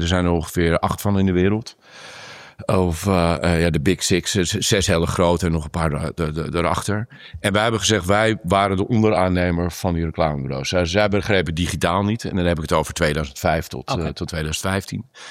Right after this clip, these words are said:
Speaker 1: Ze begrepen digitaal niet en ze huurden ons in
Speaker 2: Je was de
Speaker 1: om
Speaker 2: grootste
Speaker 1: websites
Speaker 2: onderaannemer
Speaker 1: te
Speaker 2: van
Speaker 1: bouwen.
Speaker 2: Europa op een gegeven moment.
Speaker 1: Wie?
Speaker 2: De gro-, jij. Grootste onderaannemer in, in mar-, in het reclamebureau.
Speaker 1: Ja,
Speaker 2: Mag ik dat
Speaker 1: zo
Speaker 2: zeggen?
Speaker 1: hebben we ons wel gepositioneerd op een gegeven moment.
Speaker 2: Ja.
Speaker 1: Nee, dat, dat weet ik niet. Er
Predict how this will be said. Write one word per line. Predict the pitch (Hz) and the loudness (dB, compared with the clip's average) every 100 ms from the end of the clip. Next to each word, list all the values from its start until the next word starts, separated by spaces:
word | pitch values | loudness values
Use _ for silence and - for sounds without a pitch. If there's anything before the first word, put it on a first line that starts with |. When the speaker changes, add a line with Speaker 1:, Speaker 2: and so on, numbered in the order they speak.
| - - - | -20 -20 -10
Speaker 1:
Ze | - | -6
begrepen | 76 98 80 | -2 0 0
digitaal | 87 87 - 107 107 | -4 -2 0 2 2
niet | 92 80 - - | 0 -4 -8 -4
en | 95 | -2
ze | 92 | 0
huurden | 92 87 | 0 2
ons | 82 80 | 0 -2
in | 92 87 87 | -2 0 0
Speaker 2:
Je | |
was | 139 - | 2 2
de | |
Speaker 1:
om | - | 2
Speaker 2:
grootste | 175 170 | 2 2
Speaker 1:
websites | 160 165 147 | 2 4 4
Speaker 2:
onderaannemer | - 139 | 4 2
Speaker 1:
te | 139 | 2
Speaker 2:
van | 170 | 2
Speaker 1:
bouwen. | 80 107 | 2 0
Speaker 2:
Europa | 98 95 | -2 -6
op | 92 | -6
een | |
gegeven | - 92 | -8 -8
moment. | 87 - _ _ | -10 -14 _ _
Speaker 1:
Wie? | 95 85 76 - | 0 0 -2 -8
Speaker 2:
De | - | -2
gro-, | 170 156 | 0 2
jij. | 139 233 104 - - - - | 0 0 -2 -8 -16 -14 -6
Grootste | - 170 - | 0 0 4
onderaannemer | 208 151 117 101 92 107 - | 4 4 2 0 -4 -8 -4
in, | 151 147 | 0 2
in | - | 4
mar-, | 143 113 110 | 4 2 0
in | 143 | 0
het | 127 | 2
reclamebureau. | 123 123 104 110 117 90 - | 2 2 0 -2 -4 -2 2
Speaker 1:
Ja, | 104 101 | 4 4
Speaker 2:
Mag | 101 | 2
ik | 104 | 2
dat | 180 | 4
Speaker 1:
zo | |
Speaker 2:
zeggen? | 117 | 4
Speaker 1:
hebben | 117 | 4
we | 110 | 2
ons | 104 | 0
wel | 107 104 | 0 -2
gepositioneerd | - 107 98 98 - 92 87 - | -2 -4 -4 -6 -6 -4 -4 -8
op | |
een | - | -10
gegeven | 82 76 78 | -6 -6 -6
moment. | 78 | -2
Speaker 2:
Ja. | 147 95 | 0 0
Speaker 1:
Nee, | 95 | 0
dat, | 92 92 90 - | -2 -6 -6 -4
dat | 95 78 | -4 -2
weet | 92 90 | -4 -4
ik | |
niet. | 90 87 | -6 -8
Er | 80 | -10